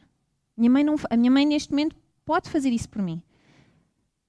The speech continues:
E eu não tenho que gastar vinte minutos do tempo a fazer isso, ela sente-se útil e ajuda-me.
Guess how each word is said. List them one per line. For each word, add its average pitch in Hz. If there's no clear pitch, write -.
E 214
eu 254
não 285
tenho 285
que -
gastar 269
vinte 302
minutos 285
do 247
tempo 294
a -
fazer 262
isso, 262
ela 220
sente-se 247
útil 208
e 214
ajuda-me. 202